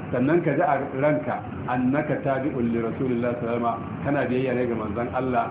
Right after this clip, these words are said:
haisu qala, tunda manzon Allah ya ce, "Sallu kama ra'aytumuni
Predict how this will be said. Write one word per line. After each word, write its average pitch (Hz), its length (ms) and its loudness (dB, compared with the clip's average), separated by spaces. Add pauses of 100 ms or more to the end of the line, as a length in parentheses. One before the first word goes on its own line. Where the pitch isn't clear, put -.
(280)
haisu 135 320 -2
qala, 135 240 0
tunda 131 160 0
manzon 117 160 2
Allah 123 160 2
ya 117 80 -6
ce, 123 160 2
"Sallu 113 400 0
kama 120 220 0 (100)
ra'aytumuni 123 880 4